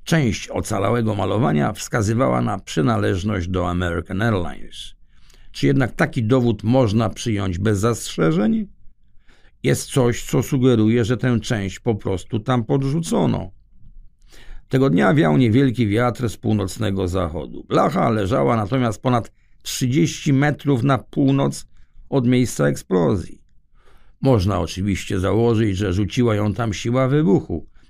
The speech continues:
ale dlaczego tylko ją? Cała reszta leżała przy samym budynku. Masa szczątków drobnych i znacznie lżejszych. Ten największy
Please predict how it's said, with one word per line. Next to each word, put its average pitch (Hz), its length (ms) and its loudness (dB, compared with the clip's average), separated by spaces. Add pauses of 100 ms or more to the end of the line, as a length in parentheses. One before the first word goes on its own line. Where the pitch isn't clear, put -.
(120)
ale 90 240 0
dlaczego 101 460 0
tylko 143 400 0
ją? 69 300 0 (800)
Cała 110 280 2
reszta 170 320 2
leżała 82 400 -4
przy 95 180 -8
samym 120 400 0
budynku. 135 600 0 (840)
Masa 101 480 0
szczątków 110 680 -2
drobnych 120 680 0
i - 160 -8
znacznie 117 500 -2
lżejszych. 143 720 0 (560)
Ten 123 200 4
największy 135 680 2